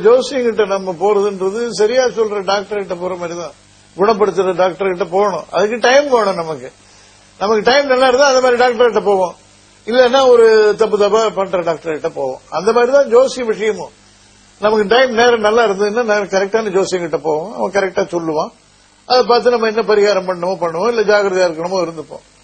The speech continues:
அதனால ஜாதகமே பொய்ன்னு வருது. ஏன்னா நிறைய பேர் இதை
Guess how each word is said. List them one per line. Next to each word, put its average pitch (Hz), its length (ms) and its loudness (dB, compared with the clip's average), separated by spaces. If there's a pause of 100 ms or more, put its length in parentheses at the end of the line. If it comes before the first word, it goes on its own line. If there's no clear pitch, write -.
(260)
அதனால 240 200 0 (120)
ஜாதகமே 285 580 2 (140)
பொய்ன்னு 240 520 0 (180)
வருது. 190 420 0
ஏன்னா 180 320 -4 (640)
நிறைய 220 340 2
பேர் 214 260 4
இதை 170 140 2